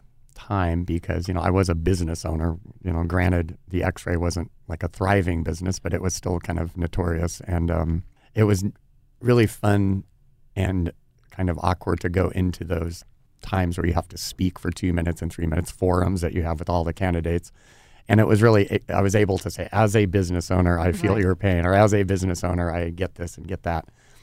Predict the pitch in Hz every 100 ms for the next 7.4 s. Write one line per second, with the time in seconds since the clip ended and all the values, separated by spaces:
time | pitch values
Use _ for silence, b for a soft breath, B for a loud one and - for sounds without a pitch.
0 | b b - 92 87 82 - 90 92 95
1 | 90 - 87 85 - 92 87 85 82 -
2 | - - - - 85 82 76 85 85 82
3 | 82 82 - 90 - 80 - 82 - 82
4 | 78 80 80 82 87 82 80 - 78 -
5 | 78 78 - - b b b b b -
6 | 90 87 - - 80 80 78 80 78 78
7 | 85 80 80 82